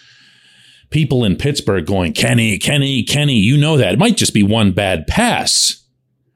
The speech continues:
that makes that happen. But the longer Mitch were to go on and have success,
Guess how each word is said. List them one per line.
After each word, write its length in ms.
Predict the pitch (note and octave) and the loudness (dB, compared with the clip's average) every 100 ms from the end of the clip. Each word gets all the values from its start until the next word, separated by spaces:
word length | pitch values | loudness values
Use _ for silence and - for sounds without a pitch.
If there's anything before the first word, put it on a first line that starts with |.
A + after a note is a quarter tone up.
| _ _ | _ _
that 160 | - G#2+ | -2 0
makes 260 | A2 G2+ - | 0 0 0
that 180 | G2+ F2 | 0 0
happen. 480 | G#2 F#2 - C#2+ - _ _ _ - - - | -2 -2 -4 -6 -10 _ _ _ -20 -14 -6
But 120 | G#2 | -2
the 100 | G#2+ | 0
longer 880 | G2+ A2 C#3+ G#3 A#3 A3+ G#3 F#3+ - _ _ - | 2 2 2 4 4 4 4 0 -6 _ _ -2
Mitch 380 | A#2+ F#3+ - | 0 0 -2
were 140 | C#3+ C#3+ | 0 0
to 120 | C3 | -2
go 340 | A2 B2 C#3 C3+ | -2 0 2 2
on 380 | F#3 A#2 G2 | 2 2 0
and 180 | G#2+ F#2+ | 0 -2
have 260 | G2 B2+ A#2+ | 0 0 0
success, 1120 | - E2+ - - B3 C4 A2 - - - - | -2 -2 -2 0 0 0 0 0 0 -4 -8